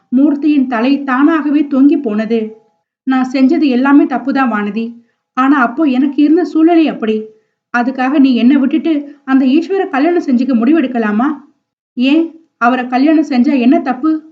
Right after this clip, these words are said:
அவர் ஒண்ணும் உங்கள மாதிரி என்ன சந்தேகப்படலையே." தன்னுடைய கற்பை கேள்விக்குறியாக்கிய விஷயத்தை ஏனோ மூர்த்தியிடம் பகிர்ந்து கொள்ள அவளால் முடியவில்லை.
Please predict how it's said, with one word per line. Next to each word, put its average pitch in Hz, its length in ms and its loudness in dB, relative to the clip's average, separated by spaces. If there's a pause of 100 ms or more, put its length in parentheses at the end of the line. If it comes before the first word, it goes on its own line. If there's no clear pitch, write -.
(500)
அவர் 254 240 0
ஒண்ணும் 262 320 2
உங்கள 330 260 0
மாதிரி 311 300 2
என்ன 233 200 2
சந்தேகப்படலையே." 247 840 -2 (640)
தன்னுடைய 254 400 0
கற்பை 240 380 -4 (100)
கேள்விக்குறியாக்கிய 269 1040 0
விஷயத்தை 285 500 0 (480)
ஏனோ 311 360 4
மூர்த்தியிடம் 269 640 0
பகிர்ந்து 311 440 -2
கொள்ள 233 220 -2
அவளால் 247 420 0
முடியவில்லை. 214 520 -2